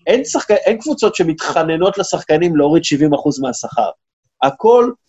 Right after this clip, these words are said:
חלק מהסכם של תקרת שכר. תקרת שכר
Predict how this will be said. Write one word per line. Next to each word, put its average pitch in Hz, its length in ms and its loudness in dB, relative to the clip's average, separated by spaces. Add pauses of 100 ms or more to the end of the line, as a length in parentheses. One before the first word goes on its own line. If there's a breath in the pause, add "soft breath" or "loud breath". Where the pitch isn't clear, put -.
(120)
חלק 202 380 2 (300)
מהסכם 151 840 0
של 175 280 0
תקרת 147 360 -4
שכר. - 360 -6 (420)
תקרת 226 300 0
שכר 185 400 0